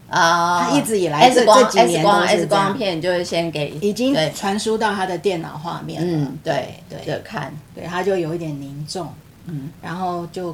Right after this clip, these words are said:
Speaker 2: 告诉我说：“你看，你的左，左右肺叶哦，都长满了。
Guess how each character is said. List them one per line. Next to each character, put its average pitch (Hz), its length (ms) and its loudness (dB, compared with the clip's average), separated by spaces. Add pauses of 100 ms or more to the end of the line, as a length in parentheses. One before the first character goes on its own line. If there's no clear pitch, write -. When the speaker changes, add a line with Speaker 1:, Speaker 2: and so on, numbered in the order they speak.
Speaker 2:
告 165 160 -6
诉 165 180 -10
我 151 180 -12
说 156 420 -10 (140)
：“你 143 80 -10
看， 156 280 -14 (180)
你 151 120 -8
的 151 260 -8
左， 139 280 -14 (120)
左 151 200 -10
右 180 180 -2
肺 175 280 -6
叶 156 280 -6
哦， - 220 -16
都 160 140 -8
长 143 280 -10
满 156 200 -8 (180)
了。 - 160 -20